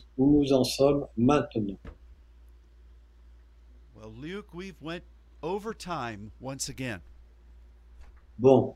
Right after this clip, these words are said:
Speaker 1: Luc, on a dépassé un peu le temps, mais c'est pas grave.
Speaker 2: <laughs>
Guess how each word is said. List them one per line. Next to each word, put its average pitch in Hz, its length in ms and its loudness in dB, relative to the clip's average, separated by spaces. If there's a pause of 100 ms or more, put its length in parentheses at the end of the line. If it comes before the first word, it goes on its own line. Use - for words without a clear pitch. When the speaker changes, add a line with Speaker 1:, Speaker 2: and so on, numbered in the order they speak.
Speaker 1:
Luc, 139 300 8
on 117 380 4
a 110 180 2
dépassé 131 480 8
un 156 80 4
peu 156 160 8
le 160 100 6
temps, 127 380 8
mais 104 80 -4
c'est - 180 -2
pas 165 120 8
grave. 143 280 8 (360)
Speaker 2:
<laughs> 127 880 -8